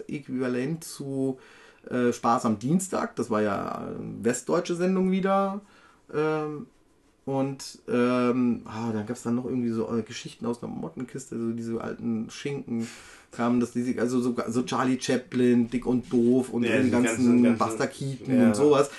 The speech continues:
Speaker 1: die sind dann da auch gelaufen.
Speaker 2: Die
Speaker 1: Und,
Speaker 2: Slapstick-Sachen.
Speaker 1: äh, ähm, ah, wie hieß denn das, äh, irgendwie, äh, da lachten schon so Großväter darüber, über diese Geschichten oder sowas. Äh, ich, ich, ah, ich hab's vergessen.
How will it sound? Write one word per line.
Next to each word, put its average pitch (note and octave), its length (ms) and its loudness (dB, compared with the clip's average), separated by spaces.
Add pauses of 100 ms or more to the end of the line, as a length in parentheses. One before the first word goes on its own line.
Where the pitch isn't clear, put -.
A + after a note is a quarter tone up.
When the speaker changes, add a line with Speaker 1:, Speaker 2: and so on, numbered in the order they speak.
(160)
Speaker 1:
die C3 60 -4
sind D3+ 160 2
dann C#3+ 120 2
da C#3 120 6
auch D#3+ 200 4
gelaufen. A#2+ 640 4 (240)
Speaker 2:
Die - 60 -8
Speaker 1:
Und, C3 160 2
Speaker 2:
Slapstick-Sachen. A2+ 800 2
Speaker 1:
äh, A#2 40 4
ähm, A#2 240 2 (880)
ah, A2+ 220 -10
wie A#2 140 0
hieß C#3+ 160 -8
denn A#2 120 2
das, A2 220 -2
äh, - 120 -6
irgendwie, A#2 1600 -2 (540)
äh, A2 380 -2 (100)
da G#2 120 -4
lachten A#2+ 300 -2
schon A#2+ 180 0
so A2+ 100 0
Großväter A#2 640 0
darüber, A#2 380 2
über A2+ 120 2
diese A2 240 -2
Geschichten A2+ 460 -4
oder A2+ 120 4
sowas. A2+ 300 -2
Äh, G#2+ 220 -4
ich, - 120 -14
ich, - 200 -10
ah, A#2+ 120 -6
ich B2 100 -8
hab's - 140 -12
vergessen. A2+ 380 -8